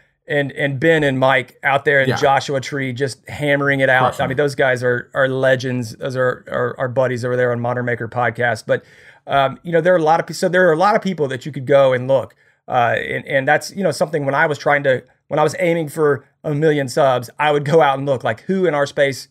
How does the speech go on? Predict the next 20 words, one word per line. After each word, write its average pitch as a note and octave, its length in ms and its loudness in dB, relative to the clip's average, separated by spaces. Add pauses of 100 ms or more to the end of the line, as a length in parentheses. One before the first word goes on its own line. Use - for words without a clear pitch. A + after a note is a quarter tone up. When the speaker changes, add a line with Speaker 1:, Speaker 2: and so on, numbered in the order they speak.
(120)
Speaker 1:
is B2 160 -8
there D3+ 240 4
Speaker 2:
Mm-hmm. C3+ 100 6
Speaker 1:
and B2 60 -4
what D3 160 0
have C3+ 180 0
they B2 100 0
been B2+ 140 -6
doing? D3+ 320 -4 (420)
And C3 200 0
not D3 280 0
to, E3 280 2 (760)
but D3 280 0
to, F#3 100 2
to D#3+ 140 -8
use G3+ 200 -2
them F#3 140 -2
as F3 140 0
an F#3 40 -4
example. D#3+ 480 -4